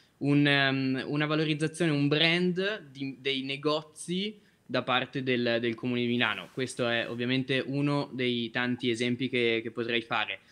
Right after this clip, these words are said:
Ovviamente la mobilità, eh, l-, la mobility as a service, quindi un biglietto unico integrato per A T M,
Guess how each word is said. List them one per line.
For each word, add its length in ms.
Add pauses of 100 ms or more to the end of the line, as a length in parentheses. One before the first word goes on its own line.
(200)
Ovviamente 440
la 80
mobilità, 800 (160)
eh, 480
l-, 320
la 100
mobility 480
as 120
a 80
service, 800
quindi 320
un 140
biglietto 520
unico 320
integrato 1000
per 840
A 140
T 200
M, 560